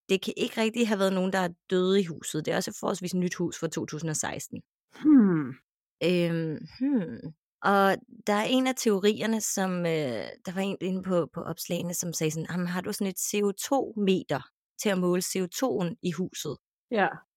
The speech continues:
Speaker 1: Og folk var sådan helt, "Hvad skulle det her med billederne, der falder ned af væggene at gøre?"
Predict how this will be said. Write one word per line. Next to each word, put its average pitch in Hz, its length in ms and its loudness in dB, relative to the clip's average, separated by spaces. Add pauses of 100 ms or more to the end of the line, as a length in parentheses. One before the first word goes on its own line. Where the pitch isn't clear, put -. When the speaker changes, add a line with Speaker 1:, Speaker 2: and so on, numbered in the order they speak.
(160)
Speaker 1:
Og 196 100 2
folk 233 300 0
var - 80 -2
sådan 208 220 0
helt, 196 180 0 (460)
"Hvad 190 200 4
skulle 190 380 -4
det 185 180 0
her 185 180 0
med 170 200 0 (100)
billederne, 170 500 0
der 165 140 -6
falder 165 280 -2
ned 165 180 -2
af 170 160 -6
væggene 175 400 2
at 170 140 -2
gøre?" 156 280 0